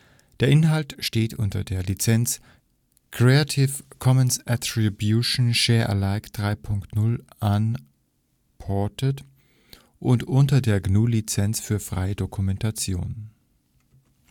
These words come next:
Siegestor. Das Siegestor ist ein Triumphbogen in München.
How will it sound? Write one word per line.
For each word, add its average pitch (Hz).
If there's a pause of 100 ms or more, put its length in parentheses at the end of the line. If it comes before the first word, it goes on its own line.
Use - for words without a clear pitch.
(880)
Siegestor. 98 (1200)
Das 113
Siegestor 156
ist 143
ein 113
Triumphbogen 104
in 110
München. 95